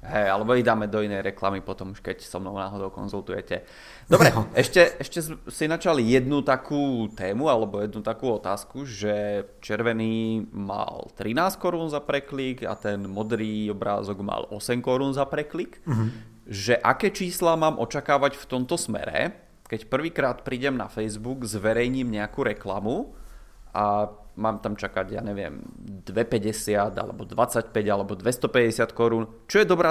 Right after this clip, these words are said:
Speaker 1: cena za preklik alebo jednoducho možno v akých medziach by sa to malo na začiatku pohybovať?
Speaker 2: Tak, tam hrozně záleží na tom, jaký obor, a, propagujete. Když máte obor, který souzní s těmi lidmi,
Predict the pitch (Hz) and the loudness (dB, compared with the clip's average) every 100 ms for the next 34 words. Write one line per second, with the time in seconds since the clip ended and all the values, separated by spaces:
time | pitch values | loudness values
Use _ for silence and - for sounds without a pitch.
0 | 156 151 147 147 135 131 - - - 123 | 4 4 6 4 4 2 2 -2 0 0
1 | 127 143 131 120 120 113 120 120 117 120 | 0 -2 0 0 0 0 0 0 -4 -2
2 | 123 113 113 117 113 107 110 117 104 104 | 0 0 0 -4 -2 -2 -2 -4 -2 -2
3 | 107 113 104 107 104 107 107 107 104 - | 0 -2 -4 -8 -6 -4 -2 -2 -4 -8
4 | - - 101 101 107 104 - 101 98 98 | -20 -10 -6 -6 -4 -6 -8 -8 -6 -6
5 | 85 - - - - - - - - - | -8 -6 -8 -10 -20 -20 -20 -18 -18 -18
6 | - - - - - - 117 101 - 123 | -20 -20 -18 -18 -18 -4 -2 -2 -2 0
7 | 131 131 143 143 135 120 123 120 127 120 | 2 4 4 4 4 6 4 4 4 4
8 | 110 120 120 123 - 113 117 120 120 - | 4 2 4 0 -2 -2 2 2 0 2
9 | 127 123 123 123 127 131 120 101 98 - | 6 6 6 4 2 2 4 2 -2 -10
10 | - - - 107 101 104 104 104 104 104 | -18 -20 -10 -6 -4 -4 -4 -4 -2 0
11 | 98 98 101 - - - - - 117 117 | 0 -2 -12 -16 -16 -10 -10 -8 -4 2
12 | 139 135 170 135 147 - - 151 151 - | 4 4 2 6 6 6 4 4 4 4
13 | 147 147 147 147 147 - 135 131 127 123 | 4 4 4 4 2 0 2 4 4 6
14 | 131 | 4